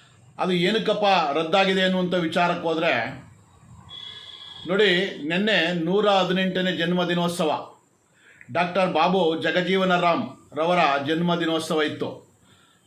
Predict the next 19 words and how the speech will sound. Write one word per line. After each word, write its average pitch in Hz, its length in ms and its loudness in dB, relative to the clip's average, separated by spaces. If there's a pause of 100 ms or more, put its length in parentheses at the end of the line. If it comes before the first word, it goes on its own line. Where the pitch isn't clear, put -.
(300)
ಅದು 190 520 -2
ಹತ್ತು 175 240 -2
ಮುಕ್ಕಾಲ್ಗೆ 190 520 0
ವಿಧಾನಸೌಧದಲ್ಲಿ 180 1120 0
ಕಾರ್ಯಕ್ರಮ 180 500 0
ಇತ್ತು. 123 240 -4 (500)
ಈ 196 80 -4
ವಿಚಾರವಾಗಿ 185 760 2 (2000)
ಸನ್ಮಾನ್ಯ 190 420 0
ಮುಖ್ಯಮಂತ್ರಿಗಳ 202 720 0
ಡೈರಿನಲ್ಲಿ, 175 600 0 (360)
ಅಂದ್ರೆ 185 460 2
ಒಂದು 170 220 -2
ವಾರ 180 260 4 (340)
ಅಥವಾ 190 260 2 (220)
ಹತ್ತು 175 320 -4
ದಿನಗಳ 190 460 2
ಮುಂಚೆನೇ 180 840 0
ಗೊತ್ತಿರುತ್ತೆ 190 640 0